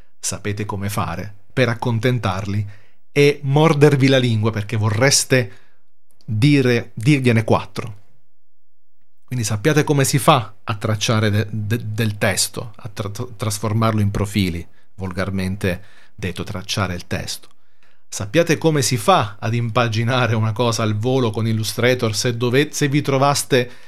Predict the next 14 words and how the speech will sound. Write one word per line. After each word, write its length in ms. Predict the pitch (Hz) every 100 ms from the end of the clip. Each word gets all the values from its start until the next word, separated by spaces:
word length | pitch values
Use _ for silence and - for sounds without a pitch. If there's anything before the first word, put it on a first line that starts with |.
| -
davanti 460 | - 123 139 131 135
a 60 |
un 140 | 127 120
computer 680 | 131 120 127 151 131 120
messo 360 | 120 127 - 131
lì 120 | 120
a 60 | 131
disposizione 800 | 117 - 117 110 - 135 131 113
da 140 | 113
un 120 | 113 117
ufficio 640 | 107 - 143 147 127 107
che 140 | 104
vi 120 | 107 117
dice: 440 | 127 123 110